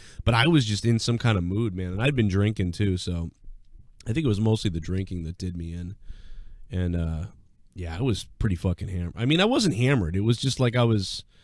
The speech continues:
I mean, by the end of the night I might have been hammered, but it was just the, I don't know, the drinking just made me fucking grumpy. I was in a fucking mood. But, uh, it ended up being pretty funny, uh, after a first hour, after we got through everything. So appreciate Drew. Gotta shout out Drew and Leah for keeping it together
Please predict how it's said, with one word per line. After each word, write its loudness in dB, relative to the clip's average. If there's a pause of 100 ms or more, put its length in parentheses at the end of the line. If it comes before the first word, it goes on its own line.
(880)
I 2
mean, 2
by 4
the 2
end 4
of 4
the 4
night 2
I 0
might 2
have -2
been 0
hammered, 0
but 0
it 4
was 2
just -8
the, -4 (360)
I -12
don't -6
know, -2
the -4
drinking -4
just -4
made 4
me 0
fucking -4
grumpy. -2
I -4
was 0
in 2
a 2
fucking 0
mood. 4 (1080)
But, 4
uh, 4
it 4
ended 6
up 4
being 4
pretty 2
funny, 2
uh, 2
after 2
a 2
first 0
hour, 2
after -4
we -4
got -6
through -6
everything. -8 (440)
So -6
appreciate 4
Drew. 6
Gotta 4
shout 4
out 8
Drew 4
and 4
Leah 4
for -6
keeping 0
it -2
together 0